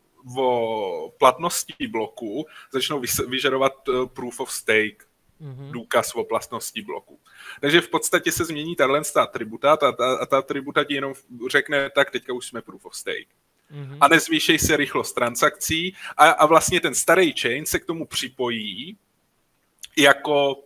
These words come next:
Speaker 1: první shard. Jo, to znamená, že beacon chain, který, ke kterému se pak postupně budou připojovat ty shardy, tak to proběhne až v budoucnosti, ale teďka se udělá ten merge, kdy jako ten první shard přijde vlastně celý blockchain Ethera.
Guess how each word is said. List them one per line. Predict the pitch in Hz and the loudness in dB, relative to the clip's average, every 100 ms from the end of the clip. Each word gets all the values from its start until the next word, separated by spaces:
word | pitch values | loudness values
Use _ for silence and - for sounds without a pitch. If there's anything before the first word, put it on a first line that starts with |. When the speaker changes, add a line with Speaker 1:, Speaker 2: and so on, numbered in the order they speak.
| _ | _
Speaker 1:
první | 143 131 131 131 | -2 0 -6 -6
shard. | - 117 104 - - _ _ _ - | -2 2 2 0 -6 _ _ _ 0
Jo, | 131 | 2
to | 180 147 | 2 0
znamená, | 151 147 143 147 | -2 2 4 4
že | 135 98 - _ _ _ | 0 -4 -8 _ _ _
beacon | 131 135 170 165 | -8 -6 -6 -4
chain, | - 170 175 | -2 -2 -4
který, | - 160 151 147 131 127 127 | -4 0 0 0 -6 -12 -12
ke | - | -10
kterému | 135 151 143 151 | -6 -6 -6 -8
se | - | -10
pak | - 127 | -6 -8
postupně | - 135 151 156 | -8 -14 -14 -14
budou | 143 147 | -12 -10
připojovat | 147 - - 143 143 135 147 147 - | -10 -12 -10 -10 -8 -4 0 0 -2
ty | |
shardy, | 113 - 107 107 131 - | -8 -4 -2 -4 -8 -6
tak | 156 | -8
to | - | -8
proběhne | 151 151 147 156 156 | -8 -6 -4 -4 -4
až | 104 | -6
v | - | -12
budoucnosti, | 113 120 - - - 127 | -14 -14 -14 -14 -4 0
ale | 139 - | 0 -2
teďka | - 117 - 135 - - _ | -8 -10 -4 -2 -2 -8 _
se | - 147 | -6 -6
udělá | 143 147 143 | 0 6 8
ten | 143 117 107 | 6 0 -2
merge, | 120 147 - | -2 -2 -6
kdy | 127 127 | -10 -8
jako | 120 123 | -6 -10
ten | 117 107 | -14 -8
první | 151 147 143 113 | -6 -6 -8 -8
shard | - 135 - | -2 -2 -2
přijde | - 123 123 | -8 -6 -4
vlastně | 113 113 120 | -4 -6 -10
celý | - 107 104 | -10 -8 -6
blockchain | 101 95 98 - 98 | -2 0 0 -2 -6
Ethera. | - - - | -8 -12 -6